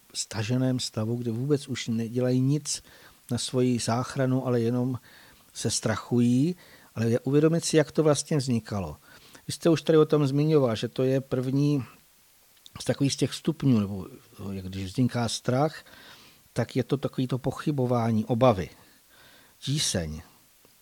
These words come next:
Pak už tam začíná jako taková nějaká bázeň, reálný strach, zděšení a pak už to vlastně následuje ta panická hrůza, což už je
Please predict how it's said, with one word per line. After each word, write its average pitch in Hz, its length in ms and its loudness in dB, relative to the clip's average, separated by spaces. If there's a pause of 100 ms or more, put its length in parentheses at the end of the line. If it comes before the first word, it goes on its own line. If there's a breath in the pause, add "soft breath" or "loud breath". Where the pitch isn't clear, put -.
(460 soft breath)
Pak 131 160 2
už 156 120 0
tam 156 180 6
začíná 135 600 2
jako 131 180 -2
taková 131 380 0
nějaká 120 440 -2
bázeň, 117 640 2
reálný 120 500 2
strach, 147 580 0
zděšení 127 760 -2
a - 80 -8
pak - 260 -6
už - 160 -6
to 156 100 0
vlastně 143 400 0
následuje 135 400 -2
ta 139 100 0
panická 131 520 -2
hrůza, 117 480 -4 (680 loud breath)
což - 240 -4
už - 220 -4
je 139 180 4